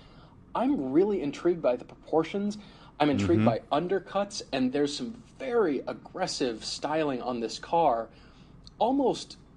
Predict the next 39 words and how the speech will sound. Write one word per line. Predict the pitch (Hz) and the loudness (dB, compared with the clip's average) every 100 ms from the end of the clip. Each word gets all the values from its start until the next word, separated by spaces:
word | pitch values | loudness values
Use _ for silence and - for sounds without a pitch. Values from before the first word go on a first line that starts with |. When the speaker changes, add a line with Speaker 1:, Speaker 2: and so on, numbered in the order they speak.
| - | -12
Speaker 1:
almost | - 320 330 185 - - | -2 0 0 -4 -6 -14
too | - 240 | -6 -4
much | 170 165 123 - - | 0 -2 -2 -8 -14
for | - - | -10 -6
the | 123 | -6
size | 117 - 165 175 175 | -6 0 2 2 -2
and | 135 | -6
scale | 131 - 156 127 | -8 0 2 2
of | 104 | -2
what | 135 147 | -8 -8
this | 156 | -10
car | - 147 127 | -2 0 2
is. | 147 160 95 - - - | 2 0 -2 -10 -18 0
Speaker 2:
There's | 110 | 4
a | 101 | 6
lot | 95 101 101 | 8 10 10
Speaker 1:
But | 92 | 10
Speaker 2:
of | 92 | 8
Speaker 1:
what | 92 | 6
I'm, | 82 | 4
Speaker 2:
lines, | 78 76 | 0 0
yep. | 92 | 0
Speaker 1:
I'm | 156 156 | 2 0
liking | 165 233 262 247 175 | 2 0 0 -2 0
that | 143 | 0
it's | 135 - | -2 -6
setting | - - 170 170 | -10 -2 -2 0
a | 135 | -4
different | 117 - 170 - 180 - | -6 -6 -4 -4 -6 -10
tone | - 151 156 147 | -8 -4 0 -2
for | 143 120 | -2 -6
Nissan, | 113 117 - 104 - | -6 -8 -8 -12 -12
because | 104 110 101 | -12 -6 2
Speaker 2:
Mm-hmm. | 95 98 104 | 2 4 2
Speaker 1:
I | |
feel | 240 | 2
like | 226 185 | 0 0
they've | 185 | 0
Speaker 2:
Mm-hmm. | 139 | 0